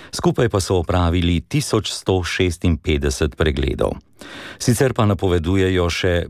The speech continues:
povečevanje števila tovrstnih ambulant, če bodo za to kadrovske možnosti.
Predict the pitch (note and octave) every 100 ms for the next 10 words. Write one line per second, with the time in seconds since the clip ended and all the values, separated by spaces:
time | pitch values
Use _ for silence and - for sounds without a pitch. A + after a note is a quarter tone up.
0 | - F#2 D#2+ D#2+ F#2+ E2 F2 F2+ G2+ G2
1 | - F2 D#2 D#2+ D#2 - D#2+ D2+ - D#2+
2 | C#2+ D2 C#2+ D#2 F2+ A#2 C3 - - -
3 | - D3+ C3 F#2+ E2+ D#2+ D#2 G2+ G#2+ F#2+
4 | D#2+ D2 E2+ E2+ - G2 F2+ D#2 C2 D#2
5 | C#2+ - E2